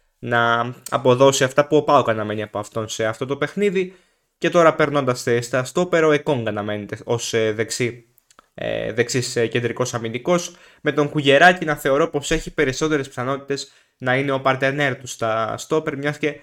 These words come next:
έχει μοιραστεί τα παιχνίδια με τον Μιχαηλίδη μέχρι τώρα. Παρ' όλα αυτά, νομίζω πως ο Χανιώτης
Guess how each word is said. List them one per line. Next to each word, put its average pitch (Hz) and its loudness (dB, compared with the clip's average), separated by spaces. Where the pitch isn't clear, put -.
έχει 190 2
μοιραστεί 139 0
τα 123 -2
παιχνίδια 117 -4
με 113 -4
τον 113 -4
Μιχαηλίδη 110 -4
μέχρι 123 -6
τώρα. 170 -2
Παρ' 135 2
όλα 151 4
αυτά, 147 -6
νομίζω 143 -4
πως 143 -4
ο 127 2
Χανιώτης 135 -6